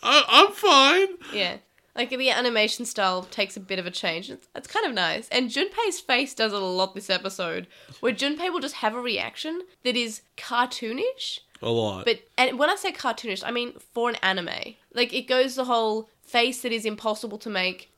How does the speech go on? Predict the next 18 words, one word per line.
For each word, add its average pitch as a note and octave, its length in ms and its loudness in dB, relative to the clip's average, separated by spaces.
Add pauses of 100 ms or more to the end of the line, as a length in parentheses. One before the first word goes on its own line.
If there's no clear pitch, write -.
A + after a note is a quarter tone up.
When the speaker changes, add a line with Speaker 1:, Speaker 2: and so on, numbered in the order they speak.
Speaker 2:
eyes A3 320 2
that A3+ 120 -12
don't A3 220 2
make G3+ 160 -2
sense F#3+ 320 -2
without G3 200 4
Speaker 1:
I C3 100 10
can - 120 0
make G#2+ 80 -2
Speaker 2:
pupils, F#2+ 260 0
Speaker 1:
that G2+ 60 -6
face. - 540 -8
Speaker 2:
mouth G#3+ 480 2
that A3+ 140 -6
doesn't A3+ 220 -4
have G#3 160 -2
any G#3 120 -4
details, F#3 800 -2